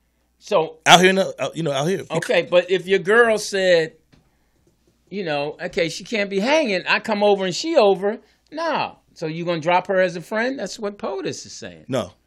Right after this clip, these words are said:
Speaker 2: no. I
Speaker 1: But
Speaker 2: don't.
Speaker 1: you just said that potus, you just said that can't be. So y-,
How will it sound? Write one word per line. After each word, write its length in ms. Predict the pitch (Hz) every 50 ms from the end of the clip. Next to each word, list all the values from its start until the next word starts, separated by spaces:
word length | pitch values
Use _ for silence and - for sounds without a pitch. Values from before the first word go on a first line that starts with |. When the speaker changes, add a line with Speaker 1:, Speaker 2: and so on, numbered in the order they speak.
| _ _ _ _ _ _ _ _ _ _ _ _ _ -
Speaker 2:
no. 220 | 107 104 98 95 101 _ _ _ _ _ _ _ _ _ _ _ _ _ _ _ _ _ -
I 60 | 147
Speaker 1:
But 40 | 202
Speaker 2:
don't. 120 | 240 240 -
Speaker 1:
you 60 | -
just 300 | 277 277 269 269 - -
said 260 | 330 311 302 302 240
that 160 | 240 233 233
potus, 680 | - 247 277 277 285 269 254 247 233 208 - - - _ _ _
you 440 | _ 175 _ _ 185 _ 208 220 262
just 260 | 262 285 262 226 -
said 220 | - 311 320 302 269
that 140 | 262 220 214
can't 260 | - 247 240 233 226
be. 140 | 220 220 208
So 160 | - - 208
y-, 220 | 208 196 - -